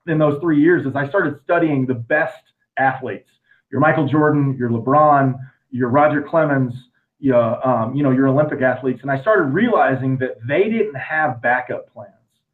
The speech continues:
And I was raised more of a backup plan. I got my college degree in four years. I did everything I was supposed to. You know, I, I made perfect grades. And then I realized that everything that I learned in there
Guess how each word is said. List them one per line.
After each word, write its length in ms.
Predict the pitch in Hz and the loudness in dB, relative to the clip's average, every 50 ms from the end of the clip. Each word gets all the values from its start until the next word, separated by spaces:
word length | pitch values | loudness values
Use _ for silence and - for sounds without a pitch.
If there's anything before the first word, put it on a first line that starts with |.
| _ _ _ _ _ _ _ _ _ _ _ _ _ _ _ _ _ _ _ _ _ - | _ _ _ _ _ _ _ _ _ _ _ _ _ _ _ _ _ _ _ _ _ -16
And 80 | 131 143 | _ -2
I 100 | 165 196 | 2 2
was 160 | 202 170 131 | 2 2 2
raised 380 | 160 165 170 170 170 143 - | 2 4 4 4 4 2 0
more 200 | 147 147 143 151 | -2 0 0 0
of 60 | 147 135 | 0 0
a 80 | 135 | 0
backup 420 | 143 156 165 160 - 139 - - - | 0 2 0 2 0 -4 -6 -6 -6
plan. 240 | - 127 110 101 101 | -6 -6 -6 -6 -8
I 40 | 110 | -4
got 160 | 120 131 135 | -2 -2 -2
my 100 | 117 123 | -2 -4
college 300 | 123 - 131 127 127 127 120 | -2 -2 -2 0 0 -2 -6
degree 240 | 123 117 135 135 127 | -2 2 2 2 2
in 100 | 117 113 | 0 -2
four 220 | - 131 123 120 | -4 -4 0 2
years. 360 | 143 175 180 170 170 165 156 - - _ - _ _ _ | 4 4 4 4 2 0 -2 -4 -14 _ -20 _ _ _
I 60 | 135 | -2
did 140 | 135 147 139 | -2 0 0
everything 260 | 139 127 131 135 131 | 0 0 0 0 -2
I 60 | 120 | -2
was 100 | 117 113 | -4 -6
supposed 380 | 117 - 160 165 160 156 - - | -4 0 0 0 0 0 -2 -2
to. 60 | 165 | 0
You 260 | 160 156 156 143 139 | 0 2 2 2 2
know, 100 | 131 123 117 | 0 0 -2
I, 160 | 117 113 - - | -4 -8 -8 -6
I 100 | 123 127 | -4 -2
made 280 | 131 131 131 131 117 - - _ _ | 0 0 0 0 -2 -4 -12 _ _
perfect 320 | _ 180 170 - 139 135 - | _ -2 0 0 -2 -4 -2
grades. 420 | 139 147 151 151 151 147 151 - - _ _ _ _ _ _ - | 0 2 2 2 2 0 -2 -6 -12 _ _ _ _ _ _ -4
And 100 | 143 156 | -2 0
then 120 | 156 143 | 2 2
I 60 | 135 | 2
realized 720 | 131 123 143 180 220 214 196 170 151 143 143 143 131 117 117 | 2 2 4 4 4 4 4 4 4 4 2 0 -2 -4 -4
that 260 | 139 131 - - - _ _ _ _ _ _ _ _ _ _ _ _ _ _ _ | -4 -4 -4 -6 -12 _ _ _ _ _ _ _ _ _ _ _ _ _ _ _
everything 460 | 165 202 208 254 226 220 220 226 202 | -2 0 0 0 0 0 0 0 0
that 100 | 180 160 | 2 2
I 120 | 151 139 135 | 2 0 0
learned 400 | 139 180 240 311 339 320 208 170 | 0 0 2 2 2 2 2 0
in 100 | 156 143 | 0 2
there 480 | 135 131 127 123 127 139 135 - - | 2 2 2 0 -2 -4 -6 -10 -18